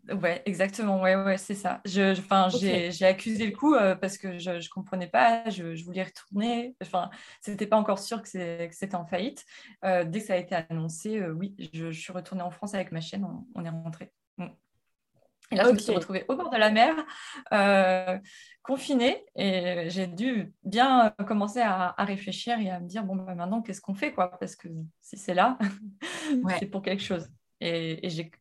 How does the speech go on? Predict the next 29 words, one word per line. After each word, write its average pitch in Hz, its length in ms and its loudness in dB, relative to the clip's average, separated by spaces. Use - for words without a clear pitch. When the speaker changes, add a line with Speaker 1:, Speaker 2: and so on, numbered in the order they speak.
Speaker 1:
commencé 233 640 0
à 180 160 4
vraiment 220 400 2
m'intéresser, 196 840 -2
euh, 180 260 -2
à 170 120 0
l'entrepreneuriat 175 760 -8
à 175 180 -10
ce - 140 -14
moment-là. 175 340 -12
Mm. 190 120 -6
Speaker 2:
D'accord. 190 380 -2
Speaker 1:
En, 170 40 -8
euh, 175 200 -6
l'année 175 280 -10
deux - 60 -20
mille - 160 -20
vingt. 170 180 -10
Speaker 2:
Donc, 220 220 4
Speaker 1:
Pas - 60 -8
le - 40 -2
Speaker 2:
merci 214 200 4
Speaker 1:
choix. 233 160 6
Speaker 2:
covid. 294 220 6
Speaker 1:
<laughs> - 1120 -4
Oui, 262 200 10
merci 190 340 4
covid, 202 400 2
totalement, 175 500 -4